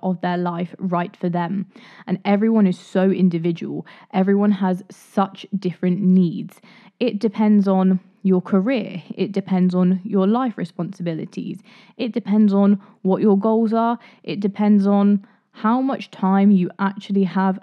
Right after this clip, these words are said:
available to commit to whatever you are working towards. And I'm not even talking about just, like, fitness, body composition goals here. I'm talking about whatever it may be, whether it's your career, whether it's a side hustle,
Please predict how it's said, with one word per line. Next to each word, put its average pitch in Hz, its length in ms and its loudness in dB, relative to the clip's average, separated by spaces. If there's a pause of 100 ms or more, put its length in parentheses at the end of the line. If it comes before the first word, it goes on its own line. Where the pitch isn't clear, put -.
available 175 840 0
to 190 240 -2
commit 185 580 -2
to 185 140 -2
whatever 175 380 -2
you 175 140 0
are 170 40 0
working 165 420 -4
towards. 143 460 -12 (360)
And 254 140 -4
I'm 285 200 0
not 285 180 -2
even 196 240 4
talking 185 280 0
about 165 320 -2
just, 170 220 -8
like, 165 260 -6 (440)
fitness, 190 640 2
body 180 340 -2
composition 180 640 -2
goals 170 320 -2
here. 170 300 -6 (380)
I'm 208 160 2
talking 226 300 2
about 196 300 2
whatever 180 640 -2
it 156 120 -4
may 165 180 -4
be, 202 380 -8
whether 190 280 0
it's 190 180 -6
your 170 120 -4
career, 170 600 -4
whether 170 280 -4
it's 180 160 -10
a 208 60 -4
side 180 440 -4
hustle, - 480 -12